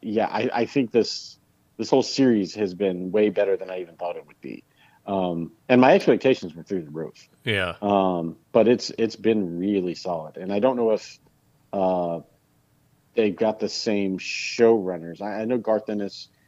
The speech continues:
Speaker 1: it's still using his characters, so he's credited for writing it. I don't know if Kripke got, oh, no, he does. Okay, it was, this is developed by Kripke and then,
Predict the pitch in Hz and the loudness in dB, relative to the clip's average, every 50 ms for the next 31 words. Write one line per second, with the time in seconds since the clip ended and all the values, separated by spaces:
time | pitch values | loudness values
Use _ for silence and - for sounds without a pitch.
0 | _ _ _ - 101 - - - 117 110 104 92 104 95 87 82 - - 123 113 | _ _ _ -12 -10 -8 0 2 4 4 4 2 0 -4 -4 -6 -4 0 2 2
1 | 113 98 - - 110 110 107 - - 104 98 - - 117 98 - - 95 90 95 | 2 0 -2 -2 -2 -2 -2 -2 -4 -8 -8 -2 -2 -2 -4 -2 -6 -2 2 2
2 | 98 101 104 107 104 101 - - 95 101 107 101 104 90 - - - - 110 - | 2 2 2 0 -2 -4 -4 -4 -4 -2 -2 -4 -4 -8 -10 -6 -6 -6 -6 -4
3 | - 120 117 117 110 110 _ _ _ _ _ _ _ _ _ _ - 110 107 98 | -4 -4 -4 -4 -4 -6 _ _ _ _ _ _ _ _ _ _ 0 2 4 6
4 | 139 165 185 175 147 123 127 110 101 87 80 - - - 120 - - 95 87 90 | 6 4 4 4 2 0 0 0 -2 -2 -2 -6 -8 -8 -8 -6 -4 -4 -4 -6
5 | 101 113 113 110 107 117 - 139 135 110 - 123 104 117 143 143 127 110 95 - | -6 -8 -10 -10 -10 -6 0 2 2 2 2 0 2 4 6 6 6 6 4 2
6 | - 101 98 90 - 104 92 - _ - 98 92 92 92 87 85 90 90 82 82 | 0 -2 -2 -2 -2 -6 -8 -8 _ -8 -6 -4 -4 -4 -4 -6 -6 -8 -8 -10